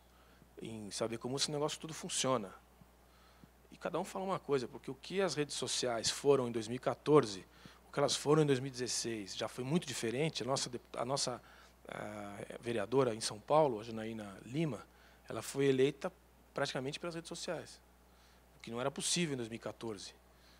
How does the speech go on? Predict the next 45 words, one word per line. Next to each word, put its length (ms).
ou 80
era 140
mais 160
difícil. 500
Em 40
dois 120
mil 80
e 20
quatorze 380
já 140
deu. 400
Eu 220
acho 240
que 80
em 20
dois 120
mil 80
e 20
dezoito 560
um 80
candidato 400
a 20
deputado 300
federal 420
vai 160
conseguir 560
se 140
eleger 320
via 140
redes 180
sociais. 440
Se 60
fizer 140
uma 140
campanha 440
que 160
atingir 600
as 100
pessoas 520
e 40
falar 300
com 80
as 80
pessoas, 220
consegue, 580